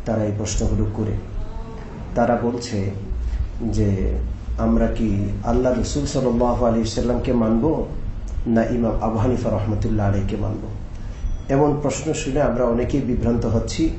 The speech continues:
এবং অনেকে উত্তর দিয়ে দিচ্ছি যে, "আমরা আল্লাহ রসুলকে মানব,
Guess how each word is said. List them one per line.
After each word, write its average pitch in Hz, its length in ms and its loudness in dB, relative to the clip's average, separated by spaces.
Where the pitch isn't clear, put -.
এবং 160 160 2
অনেকে 160 320 2
উত্তর 156 260 2
দিয়ে 123 260 2
দিচ্ছি 120 360 0
যে, 147 120 2
"আমরা 104 540 2
আল্লাহ 113 300 2
রসুলকে 110 400 2
মানব, 101 360 0